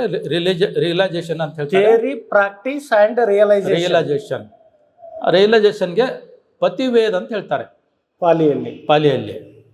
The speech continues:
Speaker 1: ಅಂದರೆ ನಾವು ಏನು ಕಲಿತೀವಿ, ನಾವು ಏನು ಕೇಳ್ತೀವಿ, ಆ ಧರ್ಮದ ಜ್ಞಾನ ಆಗಲಿ, ಅಥವಾ ಸಂಬೋಧನೆ ಆಗಲಿ, ಅಥವಾ ಸಿದ್ಧಾಂತ ಆಗಲಿ,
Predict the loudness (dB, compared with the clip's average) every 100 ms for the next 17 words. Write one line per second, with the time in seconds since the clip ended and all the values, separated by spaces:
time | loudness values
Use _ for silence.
0 | _ _ _ 0 4 4 6 4 2 -4
1 | 0 2 4 2 -2 -4 -6 -6 -4 -4
2 | -2 -2 -2 -8 -14 _ -14 -4 -2 -2
3 | -4 -8 -8 -8 -8 -6 -4 -4 -4 -6
4 | -6 -12 -18 _ _ _ _ _ 0 4
5 | 4 4 2 2 4 2 2 2 2 2
6 | 0 -2 -2 -2 0 2 4 2 0 -4
7 | -2 -4 -2 -2 -4 -6 -8 -4 -4 -4
8 | -8 -8 -10 -2 0 0 -4 -6 -8 -14
9 | -14